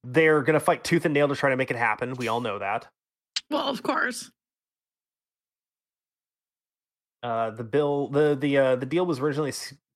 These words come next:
Speaker 1: cl-, slated to close by the end of, by mid-July. Um, who knows? Um, if it fails, Microsoft owes Activision three billion dollars.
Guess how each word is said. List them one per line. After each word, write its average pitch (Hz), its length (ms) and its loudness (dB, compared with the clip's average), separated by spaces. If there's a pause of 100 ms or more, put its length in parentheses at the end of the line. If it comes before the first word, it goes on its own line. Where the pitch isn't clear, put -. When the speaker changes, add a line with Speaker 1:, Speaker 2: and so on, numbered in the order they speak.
Speaker 1:
cl-, - 180 -8
slated 240 540 0
to 156 60 -4
close 151 340 2
by 135 200 0
the 127 140 -12
end 131 140 -8
of, 117 260 -12
by 127 140 0
mid-July. 113 840 0
Um, 107 560 -2 (1900)
who 135 140 0
knows? 110 480 0 (1800)
Um, 117 340 -2
if 127 140 -2
it - 140 0
fails, 185 340 4
Microsoft 147 480 2
owes 127 320 0
Activision 127 540 -2
three 127 140 -6
billion 110 340 -2
dollars. 101 540 -2